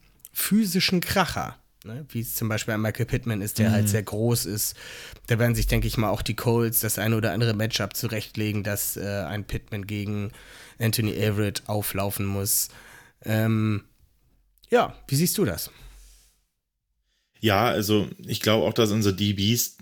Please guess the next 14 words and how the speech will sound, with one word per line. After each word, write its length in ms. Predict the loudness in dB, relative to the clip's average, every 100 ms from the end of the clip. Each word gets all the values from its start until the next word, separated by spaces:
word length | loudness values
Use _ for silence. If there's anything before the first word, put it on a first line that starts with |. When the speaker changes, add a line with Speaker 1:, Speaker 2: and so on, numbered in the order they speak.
| -6
Speaker 2:
und, 240 | -2 0 2
äh, 160 | 2
vor 160 | 2 2
allem 160 | 2
auch 100 | 2 0
Anthony 380 | -2 0 2
Averett 320 | 4 4 4 4
da 240 | 2 0
zum 160 | -2 0
Beispiel 260 | 0 0
gegen 220 | 2 0
Zach 240 | 0 -2 -2
Pascal 460 | -4 0 4 2 2
dort 300 | 0 0 0